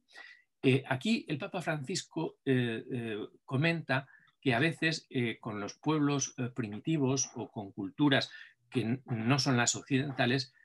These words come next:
realmente se nos olvida que pueden tener una idea de progreso distinta a la nuestra. Es decir, no quiere decir que sean pueblos primitivos y los nuestros sean pueblos que sí crean en la revolución y el progreso. No, no. Él nos está diciendo, mm,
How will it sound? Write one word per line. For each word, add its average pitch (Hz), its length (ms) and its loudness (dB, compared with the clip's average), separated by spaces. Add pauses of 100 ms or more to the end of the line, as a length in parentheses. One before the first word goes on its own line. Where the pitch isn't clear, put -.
(140)
realmente 135 760 4
se - 160 2
nos 123 220 2
olvida 131 420 4
que 127 100 -4
pueden 127 280 2
tener 135 260 2
una 117 160 2
idea 107 240 0
de 101 140 -2 (180)
progreso 131 520 2
distinta 127 600 2
a - 20 0
la 92 100 -4
nuestra. - 460 -8 (300)
Es 123 80 -6
decir, 120 120 -2 (220)
no 165 160 2
quiere 185 180 6
decir 160 360 0
que 139 100 2
sean 131 300 4
pueblos 131 340 4
primitivos 123 640 0
y 120 40 -2
los 107 180 -6
nuestros 123 320 0
sean 113 380 2
pueblos 117 360 0 (380)
que 135 100 0
sí 135 220 2
crean 127 420 2 (100)
en 123 260 0
la 117 180 0
revolución 107 640 -2
y 101 40 -2
el 98 120 -4
progreso. 107 460 0
No, 156 120 0
no. 147 200 -2 (280)
Él 131 140 6
nos 143 140 2
está 131 240 0
diciendo, 101 600 -4 (140)
mm, 104 240 -8